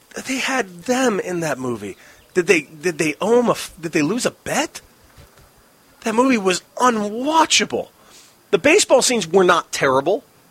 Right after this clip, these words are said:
They weren't good, but they weren't terrible. The rest of the movie, oh my goodness, what a, what a, what a piece of shit.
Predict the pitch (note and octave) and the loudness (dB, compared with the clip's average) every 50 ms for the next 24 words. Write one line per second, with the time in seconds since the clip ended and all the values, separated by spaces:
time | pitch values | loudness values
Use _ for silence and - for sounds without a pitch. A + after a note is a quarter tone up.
0 | _ _ _ _ _ - - D3+ D3+ E3 F3 D#3 C3+ A2 G#2+ A#2+ C#3 F#3 B3 A3+ | _ _ _ _ _ -2 0 2 4 4 4 2 2 -2 -2 2 4 6 6 6
1 | E3+ E3 F3+ D#3 G#3+ G#3+ F3+ - - - - - A3 B3 E3+ A2 G2+ G2+ A2+ D3+ | 4 2 0 0 0 0 0 -2 -6 -4 -2 0 2 2 2 0 -2 -4 -6 -6
2 | - _ _ _ _ _ _ _ _ _ _ _ _ - - - C#3 C3 A2+ A2 | -8 _ _ _ _ _ _ _ _ _ _ _ _ -18 -6 -2 0 2 2 0
3 | G2+ F#2+ G2 - _ _ _ - C3 B2 C#3+ F#3 A#3 - - D3 B2 A2+ G#2+ G2+ | -2 -6 -10 -16 _ _ _ -12 -2 2 4 4 4 2 0 -4 -6 -6 -6 -6
4 | F#2+ F#2+ - - - C#3 D#3+ E3 D3+ B2 F#2+ - - - _ _ - C#3+ D#3+ D#3+ | -8 -8 -10 -2 0 2 4 4 2 0 -4 -10 -16 -20 _ _ 2 4 4 4
5 | B2+ A#2 G2+ - - - A#2 C3 D3+ C#3+ A#2 F2+ E2+ E2+ E2+ B2+ D3 F3 C#3 - | 2 0 -6 -12 -10 -4 2 2 2 2 2 -2 -6 -10 -12 -8 -4 -4 -4 -4
6 | - _ _ _ C#3 E3+ F#3 - - - - B2+ B2+ - - - - - A#2+ B2+ | -6 _ _ _ -6 -6 -6 -6 -6 -6 -6 -6 -6 -6 -8 -10 -6 -2 0 2
7 | B2 - | 2 0